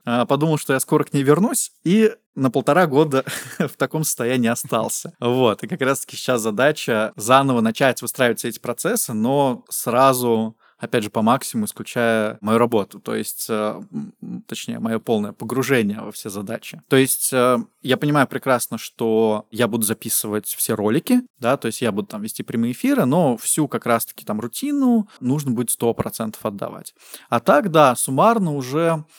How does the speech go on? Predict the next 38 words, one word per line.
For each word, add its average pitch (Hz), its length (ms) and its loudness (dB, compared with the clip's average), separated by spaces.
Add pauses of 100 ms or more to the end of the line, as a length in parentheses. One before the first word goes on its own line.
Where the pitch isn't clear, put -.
(280)
и 127 100 -4
через 127 260 -4
школу, 220 540 4
и 139 160 -4
через 135 360 -4
студию 175 460 0
прошло 123 360 -2
уже 123 160 0
больше 123 340 2
ста - 180 0
человек. 127 600 -4 (180)
То 123 120 -2
есть, - 280 -4
э, 113 600 4 (420)
первого 180 320 6
дизайнера, 151 680 2
ну, 151 120 0
точнее, 151 320 0
одного 139 460 2
из 117 120 0
первых 123 340 -2
дизайнеров, 110 680 0
который 110 440 -2
я 107 360 4
в - 80 -8
студии 127 380 0
обучил, 113 580 2
в 214 120 0
итоге 123 640 4
через 131 300 -4
два 135 240 6
месяца 131 440 0
уже 117 220 0
работал 117 460 2
у 107 40 0
меня 107 200 2
в - 60 -6
студии, 190 540 -2